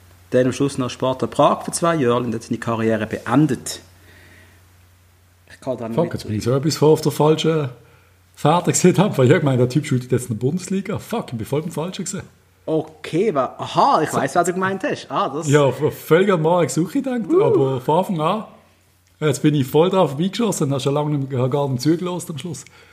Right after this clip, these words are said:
Speaker 1: Aha.
Speaker 2: Er ist nur eineinhalb Jahre bei uns gewesen, ist ein Tschech.
Speaker 1: Ja, er ist nur eineinhalb Jahre bei uns gewesen.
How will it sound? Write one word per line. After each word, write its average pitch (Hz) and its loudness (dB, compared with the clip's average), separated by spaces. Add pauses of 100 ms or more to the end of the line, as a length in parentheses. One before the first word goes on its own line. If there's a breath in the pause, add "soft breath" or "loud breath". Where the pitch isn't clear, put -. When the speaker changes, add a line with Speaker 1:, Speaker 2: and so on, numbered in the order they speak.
Speaker 1:
Aha. 143 4
Speaker 2:
Er 135 0
ist 123 -2
nur 175 0
eineinhalb 170 2
Jahre 160 8
bei 160 2
uns 170 0
gewesen, 165 0
ist 123 -2
ein - -8
Tschech. 139 -2 (760)
Speaker 1:
Ja, 156 4
er - -6
ist - -14
nur 135 2
eineinhalb 131 0
Jahre 117 0
bei 113 -2
uns 110 -6
gewesen. - -20